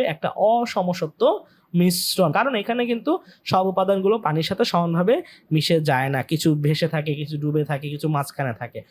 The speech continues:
তো এটা করার জন্য আমরা একটা ফিল্টার পেপার বানাবো। কিভাবে বানাবো? simply একটা কাগজকে গোল করে কা-, কেটে তাকে এইভাবে ভাঁজ করবো। প্রথমে মাঝখানে একটা ভাঁজ করে এরকম অর্ধচন্দ্রাকার আকৃতি দিব, তারপর তার মাঝখানে একটা ভাঁজ করে এভাবে আঁকিয়ে দেবো, তারপর এর মাঝখান থেকে খুলে আমরা এরকম একটা চোঙের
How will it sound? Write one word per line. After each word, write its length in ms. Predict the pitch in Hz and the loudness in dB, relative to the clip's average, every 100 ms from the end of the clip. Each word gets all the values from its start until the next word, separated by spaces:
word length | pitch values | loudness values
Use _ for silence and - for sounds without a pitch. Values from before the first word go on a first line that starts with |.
| _ - _ - | _ -20 _ -12
তো 80 | - 190 | -10 -8
এটা 140 | 208 | -6
করার 300 | 285 160 175 185 | -2 0 2 2
জন্য 160 | 269 294 262 - 208 | 0 2 -2 -2 -4
আমরা 160 | 233 214 | 0 0
একটা 160 | 226 233 - | -2 -6 0
ফিল্টার 360 | 262 240 262 | 0 2 0
পেপার 280 | 233 180 151 139 | -2 -2 -2 -4
বানাবো। 260 | 127 127 131 | -6 -8 -8
কিভাবে 240 | - 254 269 | -2 0 2
বানাবো? 320 | 247 247 254 320 - - | 0 0 0 -2 -2 0
simply 280 | 302 247 240 | 0 2 0
একটা 140 | - 233 | -2 -2
কাগজকে 440 | 208 190 214 262 196 | 0 0 0 -2 0
গোল 160 | 185 214 | 2 2
করে 200 | 208 214 | 2 2
কা-, 220 | 214 156 - | 0 -4 -2
কেটে 260 | 214 240 269 - - - | -2 0 -2 -4 -18 -4
তাকে 260 | 233 - 254 - | -2 -2 -2 0
এইভাবে 240 | 277 262 254 | 4 4 6
ভাঁজ 120 | 180 160 | 4 4
করবো। 120 | 165 | 2
প্রথমে 240 | 180 226 208 | 4 2 2
মাঝখানে 280 | 185 - 226 | 0 0 -2
একটা 140 | 214 214 | 0 0
ভাঁজ 200 | 175 175 | 0 0
করে 120 | 214 202 | 2 2
এরকম 200 | 196 165 165 | 2 2 0
অর্ধচন্দ্রাকার 720 | 165 190 196 190 190 180 190 | 0 0 2 2 2 2 0
আকৃতি 260 | 175 196 180 | 0 0 0
দিব, 100 | 175 185 - - | 0 0 -6 -4
তারপর 220 | 226 220 254 | -2 0 2
তার 140 | 233 254 | 4 4
মাঝখানে 280 | 285 277 269 | 4 2 2
একটা 140 | 247 247 | 2 2
ভাঁজ 120 | 185 180 | 2 2
করে 120 | 220 240 185 | 2 6 6
এভাবে 240 | 151 165 135 | 4 2 0
আঁকিয়ে 200 | - 139 | 0 2
দেবো, 160 | 127 135 156 | 2 2 0
তারপর 220 | - 269 202 | 2 2 4
এর 80 | 185 | 4
মাঝখান 360 | 175 170 - 254 | 2 2 -2 0
থেকে 120 | 262 | 0
খুলে 280 | 269 269 196 262 - - - | 0 4 4 2 -4 -6 -2
আমরা 120 | 220 | 0
এরকম 160 | 226 220 | 0 0
একটা 140 | 214 | -2
চোঙের 480 | 254 - 269 262 262 | 0 2 2 4 4